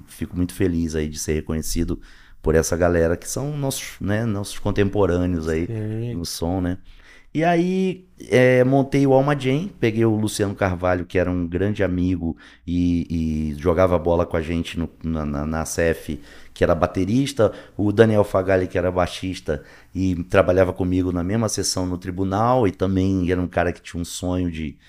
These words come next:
Speaker 1: de, de, de ser músico, né? E aí fomos montando o Rafael Mira, meu irmão, que não, não era músico, mas aí acabou se tornando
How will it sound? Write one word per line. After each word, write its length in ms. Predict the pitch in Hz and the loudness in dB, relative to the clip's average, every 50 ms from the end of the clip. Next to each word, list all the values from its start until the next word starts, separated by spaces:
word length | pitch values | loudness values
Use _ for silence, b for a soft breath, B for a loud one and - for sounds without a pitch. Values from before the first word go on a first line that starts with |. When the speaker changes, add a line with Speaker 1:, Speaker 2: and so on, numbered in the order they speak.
| b b b b b - | b b b b b -14
Speaker 1:
de, 420 | 69 73 80 80 80 78 76 71 | -8 -4 -2 -2 -2 -2 -4 -4
de, 200 | 73 76 80 73 69 | -6 -6 -6 -6 -6
de 180 | 71 80 82 80 | -6 -6 -8 -6
ser 160 | - - 92 | -2 -2 0
músico, 680 | 95 101 107 120 135 143 147 143 135 135 143 - 135 135 B B B B _ | 0 2 2 2 4 4 2 2 0 -4 -6 -6 -8 -8 B B B B _
né? 240 | - 92 92 104 110 | -2 -2 0 0 0
E 100 | 117 131 | 0 0
aí 120 | 143 147 165 | 0 0 0
fomos 280 | - - 190 190 180 175 | -2 -2 -2 0 0 0
montando 340 | 190 180 160 147 131 120 113 | -2 -2 0 2 2 4 6
o 20 | |
Rafael 380 | 110 113 110 - 117 110 107 107 | 4 4 4 4 4 4 4 4
Mira, 280 | 110 117 131 127 117 | 2 4 4 4 4
meu 140 | 110 107 104 | 4 2 2
irmão, 380 | 101 98 104 107 113 117 104 B B B B B B | 2 2 2 2 2 0 0 B B B B B B
que 280 | - - 104 101 98 95 | -4 0 0 2 2 2
não, 320 | 98 101 104 107 113 107 | 2 4 4 4 2 2
não 420 | - 98 92 95 101 104 107 107 107 | 2 0 0 2 2 4 4 6 6
era 220 | 107 110 107 104 | 6 6 6 4
músico, 640 | 104 104 104 107 113 113 101 90 101 - - 104 98 | 4 2 2 4 2 2 2 0 -4 -6 -6 -4 -2
mas 280 | 95 95 98 95 90 95 | -2 0 0 0 2 2
aí 60 | 95 | 2
acabou 300 | 90 87 - 95 90 95 | 2 2 2 0 0 0
se 140 | 98 - - | -2 -4 -4
tornando 580 | - 98 95 90 92 92 98 104 101 98 92 | -2 -2 0 0 0 0 2 2 2 2 0